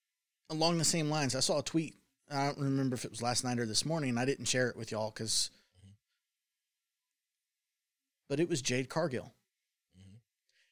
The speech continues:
Speaker 1: She says, "I can't believe I even have to address this. I am a woman. I was born a woman.
Speaker 2: Yeah.
Speaker 1: I had a kid, for God's sake."
Speaker 2: Yeah.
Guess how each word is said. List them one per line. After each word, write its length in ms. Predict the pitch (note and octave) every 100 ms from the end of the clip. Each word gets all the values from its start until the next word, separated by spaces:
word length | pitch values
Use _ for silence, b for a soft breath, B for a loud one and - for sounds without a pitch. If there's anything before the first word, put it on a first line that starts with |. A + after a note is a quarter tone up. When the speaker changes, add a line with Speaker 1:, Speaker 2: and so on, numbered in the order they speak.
| _
Speaker 1:
She 120 | - C#3
says, 440 | - C#3 C3 A2+ -
"I 60 | -
can't 260 | - D3+
believe 280 | C#3 D3+ C3+
I 40 | B2+
even 200 | B2+ B2+
have 300 | G2+ B2 A#2
to 140 | -
address 400 | B2 A2+ A2 G#2+
this. 380 | - - - - - _ _ _ _ _ _ _ _ _ _ -
I 60 |
am 240 | B2 B2 D3
a 40 |
woman. 520 | D3+ C3+ C#3+ D3 C#3+ -
I 80 | C3
was 180 | B2 A2+
born 300 | A2 A2+ C#3+
a 40 |
woman. 280 | B2 B2+ B2+
Speaker 2:
Yeah. 80 | A2
Speaker 1:
I 60 | C3+
had 220 | A#2 C3+
a 80 | C3
kid, 360 | - - D#3
for 140 | B2 C3+
God's 380 | A2+ A#2+ A2+ -
sake." 420 | A#2+ G#2+ - - _ _ -
Speaker 2:
Yeah. 180 | D3